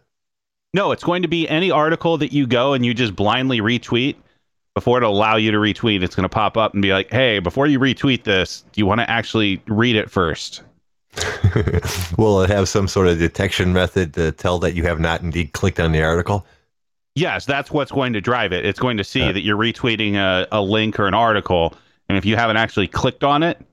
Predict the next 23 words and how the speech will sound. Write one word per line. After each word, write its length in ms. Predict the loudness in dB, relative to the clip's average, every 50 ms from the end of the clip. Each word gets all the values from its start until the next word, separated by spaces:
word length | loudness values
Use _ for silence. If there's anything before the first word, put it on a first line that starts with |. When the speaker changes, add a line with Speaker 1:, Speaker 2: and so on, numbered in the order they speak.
| _ _ _ _ _ _ _
Speaker 2:
Hmm. 340 | 0 2 4 4 4 4 2
Speaker 1:
it's 80 | 2 0
going 140 | 0 0 0
to 60 | 0
pop 260 | 0 0 0 0 0
that 160 | 0 2 2
up 140 | 2 0 0
and 60 | 0
be 60 | 2
like, 240 | 2 2 0 0 0
"Hey, 400 | 0 0 2 2 0 0 -2 -4 -8 -6 -2
dumbass, 720 | 0 0 2 2 2 2 2 2 0 0 -2 -6 -12 -16 -18 _ _ _ _ _ _ _ _ _ _ -4
before 320 | -4 -2 0 2 2 2
you 160 | 2 2 2 0
just 240 | 0 -2 -4 -4
blindly 600 | -2 0 2 2 2 2 2 0 0 0 0 0
share 360 | -2 -2 -2 0 0 2 2 2
this, 360 | 2 2 2 2 0 -2 -4
how 160 | -2 -2 0
about 280 | 0 0 0 0 0 -2
you 140 | 0 0 2
read 360 | 2 2 2 2 2 2 2
it 200 | 2 0 0 0